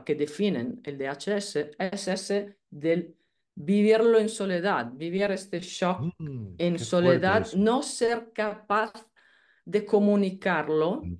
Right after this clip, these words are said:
Speaker 1: ¿m?
Speaker 2: terceros.
Speaker 1: de compartirlo en realidad profundamente. O sea, hay situaciones en las que también podemos hablar de los que nos pas-, de lo que nos pasó,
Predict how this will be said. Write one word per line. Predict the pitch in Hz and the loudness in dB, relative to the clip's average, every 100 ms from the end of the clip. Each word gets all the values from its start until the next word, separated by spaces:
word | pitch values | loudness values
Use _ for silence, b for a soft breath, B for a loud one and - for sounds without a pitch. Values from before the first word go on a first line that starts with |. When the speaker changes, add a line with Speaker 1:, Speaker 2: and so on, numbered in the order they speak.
| 85 | -4
Speaker 1:
¿m? | 87 208 | -2 -2
Speaker 2:
terceros. | 78 78 - _ _ _ _ _ _ - | -2 -10 -18 _ _ _ _ _ _ -8
Speaker 1:
de | 156 185 | -4 0
compartirlo | 233 226 226 196 185 - 202 165 143 143 165 | 2 2 2 0 0 0 2 2 0 -2 -6
en | 160 | -4
realidad | 160 160 156 160 156 160 - | -2 -2 0 0 -2 -4 -8
profundamente. | 156 160 190 156 165 170 160 139 165 B B | -8 -6 -4 -2 -2 -4 -6 -10 -12 B B
O | - | -10
sea, | 175 175 | -4 -2
hay | 165 | 0
situaciones | 175 180 175 180 190 190 180 180 185 B B B | -2 -4 -6 -4 -4 -2 -2 -4 -6 B B B
en | - 165 | -8 -4
las | 165 156 | -4 -4
que | - 165 160 156 156 151 | -2 2 4 4 2 0
también | 170 190 247 | 0 0 2
podemos | 214 208 254 - | 2 0 0 -4
hablar | 165 160 160 160 | -4 -2 -2 -4
de | 156 147 143 | -2 0 0
los | 143 151 151 | -2 -6 -6
que | 151 | -10
nos | 151 147 151 | -8 -10 -10
pas-, | 143 - - | -12 -12 -12
de | 180 151 | -4 -2
lo | 156 | -2
que | 151 | -4
nos | 151 151 | -8 -6
pasó, | 147 - 247 196 185 | -8 -4 2 2 0